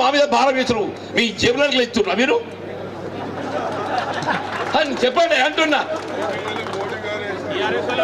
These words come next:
పాలకులు వాళ్ళు జేబులకు ఇయ్యరు కదా, మళ్ళీ అల్టిమేట్ మన మీద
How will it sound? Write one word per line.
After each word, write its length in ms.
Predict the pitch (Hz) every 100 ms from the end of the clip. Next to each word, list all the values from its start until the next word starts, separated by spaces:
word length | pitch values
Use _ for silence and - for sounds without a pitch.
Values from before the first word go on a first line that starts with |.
| 226 233 240 - - 185 269 277 285 -
పాలకులు 340 | 208 302 320 320
వాళ్ళు 140 | 302
జేబులకు 320 | 262 302 302 302
ఇయ్యరు 200 | 285 311 311
కదా, 180 | 311 - - - 453 494 - - - - - - 156 - - - 285 - - - - - 277
మళ్ళీ 140 | 269 277
అల్టిమేట్ 340 | 294 320 311 311
మన 80 | 269
మీద 100 | 294